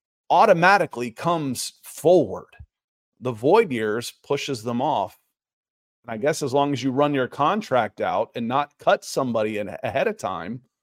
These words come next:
then those years count in the future. The Saints do this all the time. Every single friggin' one of their players is on void years. Anyway,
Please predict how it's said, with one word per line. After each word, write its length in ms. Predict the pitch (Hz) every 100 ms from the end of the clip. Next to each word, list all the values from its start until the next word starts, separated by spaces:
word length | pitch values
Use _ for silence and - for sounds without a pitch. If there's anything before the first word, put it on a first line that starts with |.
| _ _ _ _ _ _ _ _ _ _
then 320 | 120 143 135
those 400 | 123 127 143 123
years 360 | 107 117 135 139
count 340 | - 120 123 -
in 100 | 135
the 60 | 135
future. 260 | 170 -
The 80 | 107
Saints 400 | - 160 165 -
do 160 | 127 131
this 220 | 123 101 -
all 220 | 117 107
the 80 | 90
time. 300 | - 92 90
Every 160 | 135 143
single 280 | 156 123
friggin' 360 | 107 - 139 123
one 140 | 113
of 40 | 104
their 120 | 90
players 360 | - 92 92 101
is 140 | 104
on 160 | 98 92
void 260 | 90 92
years. 380 | 78 73 67 - _ _ _ _ _ _ _ _ _ _ _ _ _ -
Anyway, 480 | 143 123 104 90